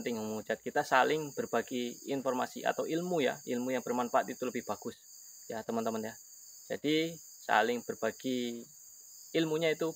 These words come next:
bagus bagi saya pribadi maupun orang lain. Nah, jadi ada,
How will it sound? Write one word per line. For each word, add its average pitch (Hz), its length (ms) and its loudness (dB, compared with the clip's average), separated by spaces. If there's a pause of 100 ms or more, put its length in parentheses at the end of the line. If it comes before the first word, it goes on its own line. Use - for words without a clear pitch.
bagus 131 400 0
bagi 110 560 -4 (480)
saya 117 160 8
pribadi 120 560 0
maupun 117 320 2
orang 107 240 0
lain. 104 200 -4 (280)
Nah, 101 80 -8 (720)
jadi 120 400 6
ada, 127 100 2